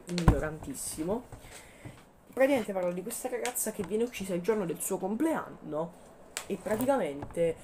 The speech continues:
si risveglia nel letto e deve rivivere quel giorno e viene costantemente uccisa.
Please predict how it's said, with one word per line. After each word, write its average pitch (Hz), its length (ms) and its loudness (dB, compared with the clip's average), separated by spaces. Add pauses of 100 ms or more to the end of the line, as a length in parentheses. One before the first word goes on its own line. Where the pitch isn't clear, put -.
(120)
si - 160 -2
risveglia 175 540 2
nel 247 160 6
letto - 420 2
e 190 60 2
deve 175 220 2
rivivere 170 340 0
quel 220 220 2
giorno 175 560 2 (180)
e - 80 -4
viene 190 240 2
costantemente 170 640 0
uccisa. - 800 -2